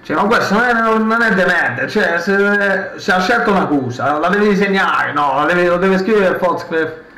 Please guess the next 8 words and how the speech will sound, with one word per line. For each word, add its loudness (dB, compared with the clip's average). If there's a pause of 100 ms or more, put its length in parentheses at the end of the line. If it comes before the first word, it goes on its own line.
(200)
meglio, 2
cioè, 0
fa-, -2
facilitata -2
la 0
cosa. -4 (880)
Allora, 0
lingua, 0